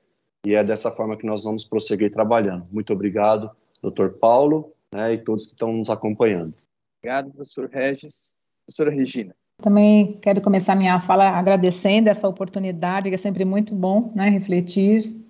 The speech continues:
Speaker 3: e principalmente quando a gente tem, né, várias visões aí de, de, de várias,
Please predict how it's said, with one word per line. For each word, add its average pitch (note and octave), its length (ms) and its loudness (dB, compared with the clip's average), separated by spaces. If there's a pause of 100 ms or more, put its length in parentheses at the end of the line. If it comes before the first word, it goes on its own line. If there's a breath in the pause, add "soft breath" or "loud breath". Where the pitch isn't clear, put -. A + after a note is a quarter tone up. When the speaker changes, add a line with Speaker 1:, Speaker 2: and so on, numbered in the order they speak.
(160)
Speaker 3:
e E3 140 -4
principalmente F3+ 640 0
quando F#3 140 0
a F#3 40 4
gente F3 160 2
tem, F#3+ 240 2
né, F#3 420 4 (100)
várias F3+ 440 4
visões F3 640 0
aí F3 220 2
de, E3+ 180 -2
de, E3 220 -2
de D#3+ 120 -6
várias, E3+ 500 -2